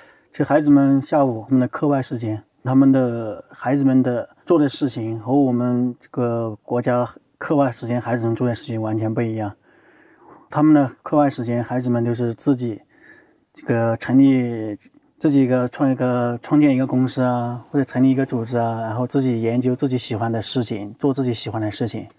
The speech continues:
而在我们中国的话，课外时间的话，基本上还是继续学习，继续上辅导班啊，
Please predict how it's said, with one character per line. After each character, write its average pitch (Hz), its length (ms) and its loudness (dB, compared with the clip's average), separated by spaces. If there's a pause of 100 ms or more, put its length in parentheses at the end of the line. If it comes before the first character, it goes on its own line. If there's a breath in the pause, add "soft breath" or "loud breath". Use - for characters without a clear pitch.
(380 soft breath)
而 131 120 0
在 160 120 2
我 151 80 2
们 139 120 4
中 135 220 2
国 127 80 2
的 120 100 -4
话， 113 400 0 (540 loud breath)
课 - 160 -2
外 147 80 4
时 127 140 -6
间 120 100 -2
的 120 80 -2
话， 120 180 0
基 127 160 -8
本 123 160 0
上 120 120 0
还 113 120 -4
是 117 320 -2
继 - 300 -8
续 135 160 -4
学 120 220 -2
习， 104 340 -4 (280 soft breath)
继 135 140 -2
续 131 200 0
上 143 200 -2
辅 123 160 -4
导 123 140 2
班 123 180 0
啊， 120 400 -6